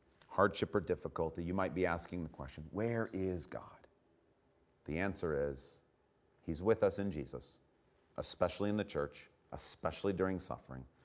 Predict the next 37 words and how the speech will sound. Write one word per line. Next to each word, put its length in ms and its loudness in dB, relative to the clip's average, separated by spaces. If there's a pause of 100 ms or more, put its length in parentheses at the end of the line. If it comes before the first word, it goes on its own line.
(260)
often 500 4
in 260 0
disguised 580 0
ways, 420 -12 (1200)
and 180 -6
often 480 0
encouraging 640 2
our 120 0
hearts 440 -8
to 120 -6
long 420 -4
for 140 -6
his 180 -4
return." 320 -10 (1300)
Let's 160 -6
pray 160 -4
together. 380 -8 (1120)
God, 220 10
thank 220 6
you 80 4
for 320 8
this 180 2
chance 420 0
to 100 -6
share 220 6
together 440 4 (680)
with 260 -2
brothers 340 10
and 140 2
sisters, 560 4
uh, 160 2
many 280 4
of 80 4
whom 200 4
I've 160 6
not 180 4
met, 320 0